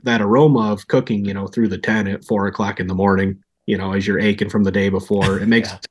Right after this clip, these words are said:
Speaker 1: a lot, makes it a lot easier to get out of the cot and,
Speaker 2: Mm-hmm.
Speaker 1: you know,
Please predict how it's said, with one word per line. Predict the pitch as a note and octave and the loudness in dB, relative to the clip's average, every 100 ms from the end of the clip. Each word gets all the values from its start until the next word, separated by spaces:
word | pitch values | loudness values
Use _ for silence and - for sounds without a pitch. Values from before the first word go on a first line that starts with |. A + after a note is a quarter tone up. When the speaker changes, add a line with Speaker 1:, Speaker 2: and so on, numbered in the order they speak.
| - | -2
Speaker 1:
a | |
lot, | G#2+ A2 - | 0 0 0
makes | C#3+ C#3+ | 0 2
it | C#3 | 2
a | |
lot | A#2+ A#2+ | 2 2
easier | A#2+ A2+ G2+ | 2 0 -2
to | G2+ | -6
get | G#2 | -6
out | G#2 G2+ | -4 -6
of | |
the | G2 | -8
cot | - A2+ G#2 - | -2 0 0 -4
and, | A2 | -4
Speaker 2:
Mm-hmm. | G2+ G2+ G2 F#2+ - - _ | -4 -6 -12 -14 -14 -20 _
Speaker 1:
you | F#2+ - | -12 -12
know, | - | -14